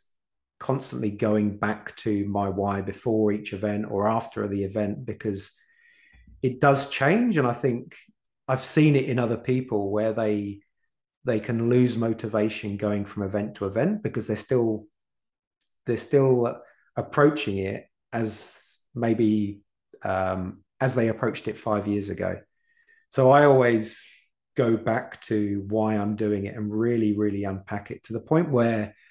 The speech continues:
I know that I'm really clear with my why if it makes me feel a little bit choked up, um,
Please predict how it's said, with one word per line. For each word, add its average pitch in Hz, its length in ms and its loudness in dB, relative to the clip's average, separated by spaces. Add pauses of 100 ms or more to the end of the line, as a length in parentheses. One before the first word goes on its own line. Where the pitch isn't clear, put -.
(320)
I 139 180 4
know 131 300 6
that 113 340 0 (420)
I'm 127 240 0
really 123 380 4
clear 113 320 -4
with 107 180 -2
my 104 160 -4
why 120 340 -2
if 131 120 -6
it 127 100 -8
makes 117 280 -4
me 110 60 -6
feel 107 240 -4
a 107 100 0
little 120 180 -4
bit - 200 -8
choked - 380 -6
up, 165 260 -6 (840)
um, 107 560 0